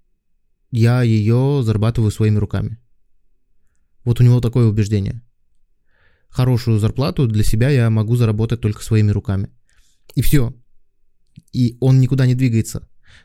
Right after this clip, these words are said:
Ну, как бы я не стал его переубеждать там в чём-то, но сам прикол в том, что вы должны понимать, что, э, что касаемо наших взаимоотношений, что касаемого,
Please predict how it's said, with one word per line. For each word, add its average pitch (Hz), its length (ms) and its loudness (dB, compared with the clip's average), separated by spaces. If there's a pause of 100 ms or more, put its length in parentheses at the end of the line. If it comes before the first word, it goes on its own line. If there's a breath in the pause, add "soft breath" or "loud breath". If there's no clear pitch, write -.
Ну, 156 140 2
как 104 140 -4
бы 107 100 2
я 113 80 4
не 120 80 2
стал 131 200 0
его 110 120 2
переубеждать 113 600 0
там 135 120 0
в - 60 -4
чём-то, 104 340 0 (420 loud breath)
но 123 320 2
сам 135 360 2
прикол 127 260 -4
в - 80 -4
том, 180 140 -2
что - 160 -6
вы 120 160 0
должны 131 300 0
понимать, 135 400 0
что, 110 280 -4 (320 loud breath)
э, 104 540 -2
что 147 280 -4
касаемо 151 560 0
наших 127 360 -2
взаимоотношений, 135 800 0
что 120 220 -4
касаемого, 135 720 0